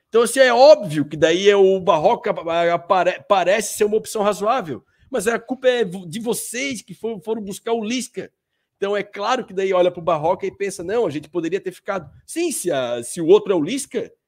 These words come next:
é melhor ficar com o Barroca mesmo, pô. Então, é, o, é, é um segundo erro que a diretoria do Avaí cometeu, e aí isso criou neles uma ilusão de que com o Barroca a gente ficaria na Série A. Não ficaria.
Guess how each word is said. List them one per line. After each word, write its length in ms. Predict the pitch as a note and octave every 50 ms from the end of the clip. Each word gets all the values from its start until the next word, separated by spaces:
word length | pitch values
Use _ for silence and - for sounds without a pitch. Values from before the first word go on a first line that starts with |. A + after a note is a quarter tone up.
| _ _
é 120 | - C4+
melhor 280 | A3+ G3+ F3+ F3 F#3 F3+
ficar 180 | - - G3
com 80 | - -
o 40 | F#3+
Barroca 360 | A3+ F3+ F#3 A3 A3 - A#3+
mesmo, 300 | D4 F#4 F4+ A3+ D#3+ C3+
pô. 200 | - _ - _ _ _ _ _ _ _ _ -
Então, 360 | C#3 C3+ - - F#3 G3+ G3
é, 140 | G3 G3 G3+
o, 180 | G3 F#3+ F#3 E3+
é, 140 | D#3+ D#3+ -
é 60 | -
um 160 | D#3 E3 E3 D3+
segundo 640 | - - - G3+ F3 C#3 E3+ C4+ E4 D#4 - E3+
erro 460 | F#3 A#3 A#3+ F#3+ F3 D#3 B2 F#2 - _ _ _ _ _ _ _ _ _
que 80 | - -
a 60 | G3+
diretoria 480 | F#3+ D#3 F3 F#3+ - - E3 E3+ G3+
do 80 | F#3 E3+
Avaí 200 | E3 C#3+ E3+ F3+
cometeu, 720 | F3+ F#3 E3+ D#3 D3 - - C#3+ F#3 A3+ B3 G3+ C#3+ - _ _ _ -
e 100 | F3+ G3+
aí 100 | F#3+ G3+
isso 220 | A3+ A3 - G3+
criou 340 | - - A3+ A3+ G3 G#3+ C4
neles 320 | C4+ A3 A3+ C4+ C4+ G#3+ F3
uma 160 | G3 F#3+ F#3+
ilusão 760 | F#3 F#3 E3+ C#3 A2 A2+ B2+ D#3 F#3+ B3+ C4+ G#3+ C#3 A2 - _ _ _ _ _ _ _
de 140 | - D#3 F3+
que 100 | E3+ G3
com 200 | - - A3 A#3
o 40 | A#3
Barroca 460 | G3+ A3 F3+ E3+ F3 A3 A3 - A3
a 20 |
gente 200 | F#3+ A3 G#3 -
ficaria 340 | - G#3 - - G3 G3+ G#3+
na 100 | A3 A#3
Série 280 | G3+ - - G#3+ G3 A3
A. 200 | A#3+ A#3 - - _ _ _ _ _
Não 200 | A3 C#4 D#4 -
ficaria. 560 | C#4+ - C#4 A#3+ A3+ C4+ D4 B3 F#3 -